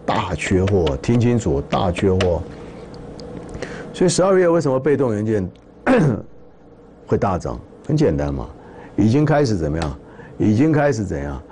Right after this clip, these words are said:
开始酝酿涨价，已经开始准备要缺货，懂不懂？酝酿缺货还没有缺货，股价就已经飙翻天了，对不对？还没缺货，就是出货期开始紧俏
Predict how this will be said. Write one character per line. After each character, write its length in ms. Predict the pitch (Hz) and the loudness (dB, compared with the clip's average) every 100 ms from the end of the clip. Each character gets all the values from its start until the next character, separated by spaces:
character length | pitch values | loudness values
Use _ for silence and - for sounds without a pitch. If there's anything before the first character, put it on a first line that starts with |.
| - - | -20 -10
开 180 | - 139 | -2 2
始 80 | 123 | 2
酝 240 | 98 143 | 4 4
酿 220 | 131 117 98 | 2 2 0
涨 200 | 92 69 | -2 -2
价， 240 | 95 87 73 - - - | -2 -2 -8 -16 -20 -4
已 100 | - | 2
经 180 | 113 156 | 4 4
开 200 | 156 160 | 4 2
始 180 | 127 101 - - | 2 0 -4 -2
准 220 | 131 104 | 0 4
备 140 | 120 | 4
要 100 | 143 | 4
缺 220 | 117 127 | 2 0
货， 280 | 120 117 - - - - - - - | 0 0 -2 -8 -20 -20 -20 -20 -8
懂 120 | 107 113 | -2 2
不 60 | |
懂？ 200 | 123 90 - | 2 0 0
酝 180 | 240 220 | 2 4
酿 240 | 175 156 | 2 2
缺 200 | 131 151 | 0 2
货 180 | 147 147 | 2 2
还 140 | 95 107 | 2 0
没 100 | 101 | -2
有 60 | |
缺 180 | 78 85 | -2 -4
货， 220 | 80 73 82 - - - - - - | -4 -8 -10 -18 -20 -20 -20 -10 0
股 140 | 135 | 2
价 180 | 175 147 | 4 2
就 160 | 147 | 2
已 20 | 117 | 2
经 160 | 131 | 0
飙 160 | 131 139 | 0 0
翻 220 | 135 139 | 0 0
天 200 | 135 139 | 2 0
了， 160 | 135 87 - - | 0 -4 -12 -4
对 100 | 160 | 0
不 60 | |
对？ 180 | 165 143 113 - - - - - - | 2 0 -2 -14 -20 -20 -20 -20 -6
还 220 | 135 185 | 0 2
没 180 | 214 220 | 4 4
缺 220 | 202 208 | 2 4
货， 320 | 208 202 127 - - | 4 4 2 -4 -2
就 120 | 165 | 0
是 200 | 160 151 - - | 2 0 -4 -18
出 260 | - 208 214 | -2 2 4
货 200 | 214 151 | 4 4
期 340 | - 113 143 | 0 0 0
开 160 | 147 143 | 0 0
始 120 | 131 | 0
紧 220 | 123 92 78 | -2 -4 -2
俏 300 | 139 123 | 0 0